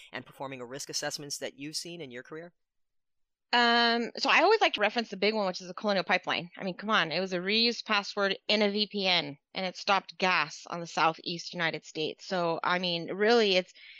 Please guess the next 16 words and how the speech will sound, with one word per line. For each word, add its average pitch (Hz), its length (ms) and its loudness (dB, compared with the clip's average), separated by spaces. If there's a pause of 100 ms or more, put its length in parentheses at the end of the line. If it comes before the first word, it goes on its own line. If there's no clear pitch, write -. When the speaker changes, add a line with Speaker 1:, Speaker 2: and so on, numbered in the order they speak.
(200)
Speaker 2:
it's 202 220 0
every 226 260 6
phishing 220 400 0
scam 196 460 0
and 185 180 -4
every 196 280 0
business 196 340 -2
email 196 260 0
compromise 175 800 0
and 165 340 -4
every 190 240 2
misdirected 190 840 -2
fund 170 300 0
and 170 120 0
every 165 220 -2
ransomware, 160 800 -2